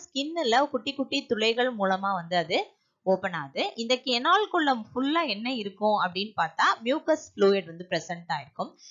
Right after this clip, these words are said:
இந்த கெனாலை சுத்தி இருக்கக்கூடிய செல்ஸ் வந்து epithelial cells அப்படின்னு சொல்றோம்.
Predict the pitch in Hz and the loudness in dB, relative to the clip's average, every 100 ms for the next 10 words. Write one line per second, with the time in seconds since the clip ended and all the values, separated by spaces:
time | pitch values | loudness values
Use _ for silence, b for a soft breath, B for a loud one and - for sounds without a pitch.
0 | B - 320 359 247 233 302 392 403 302 | B -4 -2 0 -2 2 2 4 2 2
1 | - 320 294 226 247 240 233 202 185 - | 0 0 0 0 -2 0 0 0 0 0
2 | 196 233 - 196 180 254 220 190 247 - | 0 0 -2 -4 -2 -2 -4 -4 -8 -6
3 | 240 214 196 180 185 175 175 160 170 180 | -4 0 -2 0 -2 -2 -4 -10 -10 -10
4 | 175 160 285 | -8 -2 -4